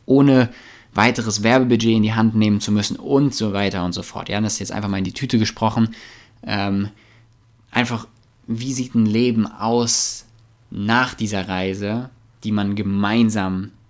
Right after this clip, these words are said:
mit dem Kunden geht, ähm, im, im Vergleich zu, wie sie aktuell aussieht. Also zusammengefasst, ähm,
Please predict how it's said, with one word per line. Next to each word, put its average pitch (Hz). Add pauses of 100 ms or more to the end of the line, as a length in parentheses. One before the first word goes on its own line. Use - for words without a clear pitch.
(380)
mit -
dem 101
Kunden 104
geht, 101 (800)
ähm, 98 (280)
im, 202
im 107
Vergleich 104
zu, 101
wie 95
sie -
aktuell 82
aussieht. 98 (1700)
Also 131
zusammengefasst, 139
ähm, 117